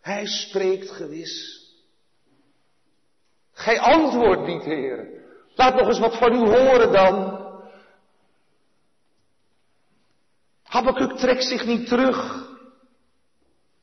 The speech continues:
in een hoekje. Hij trekt zich niet terug in zichzelf.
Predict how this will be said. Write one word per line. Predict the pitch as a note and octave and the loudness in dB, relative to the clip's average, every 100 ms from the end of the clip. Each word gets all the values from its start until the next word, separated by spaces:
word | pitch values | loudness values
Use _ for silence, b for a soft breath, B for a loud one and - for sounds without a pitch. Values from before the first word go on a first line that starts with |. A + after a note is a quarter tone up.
| _ _ _ | _ _ _
in | G3+ | -2
een | G#3 G3 | 0 2
hoekje. | A#3+ - G#3+ F3 - - - B B B B B _ _ _ _ _ _ _ _ _ _ _ _ _ _ _ _ _ _ _ _ | 0 -2 -8 -8 -10 -18 -20 B B B B B _ _ _ _ _ _ _ _ _ _ _ _ _ _ _ _ _ _ _ _
Hij | - B3 | -4 -2
trekt | C4+ C#4 | -2 -2
zich | C#4 A3 | -4 -6
niet | C4 A3+ | -6 -4
terug | B3+ - | -4 -4
in | - C#4 C#4+ | -2 2 2
zichzelf. | A3+ A#3+ - G3+ G3 E3 - - - | 0 -4 -4 0 0 -2 -8 -14 -18